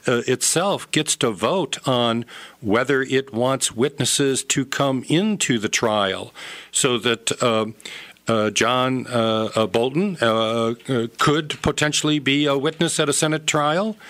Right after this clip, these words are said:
Um, uh, Mick Mulvaney, uh, possibly. Um, and I suppose the, the Senate could vote to bring in, uh, former Vice President Biden, uh, his son Hunter. That, that I, I, I can't imagine that. Well, I guess I should be careful. I don't think that would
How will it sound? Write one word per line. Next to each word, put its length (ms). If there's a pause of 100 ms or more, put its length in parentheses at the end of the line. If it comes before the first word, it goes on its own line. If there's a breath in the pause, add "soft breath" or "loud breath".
(400 loud breath)
Um, 420 (200)
uh, 260
Mick 280
Mulvaney, 720
uh, 140
possibly. 720 (440 loud breath)
Um, 260
and 140
I 80
suppose 540
the, 260
the 120
Senate 400
could 220
vote 280
to 80
bring 300
in, 400 (480 loud breath)
uh, 160
former 280
Vice 220
President 420
Biden, 520
uh, 160
his 180
son 260
Hunter. 440
That, 240
that 180
I, 240
I, 60 (240)
I 40 (460 loud breath)
can't 220
imagine 380
that. 180
Well, 500 (140)
I 80
guess 240
I 40
should 160
be 80
careful. 400
I 80
don't 240
think 300
that 220
would 160